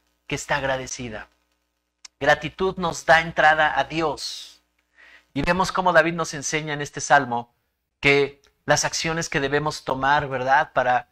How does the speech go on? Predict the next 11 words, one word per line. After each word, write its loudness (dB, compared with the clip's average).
entrar 4
son -6
acciones -4
de -6
gracias. -8
Cuando 6
alguien 4
tiene 2
gratitud 2
a 8
Dios, -2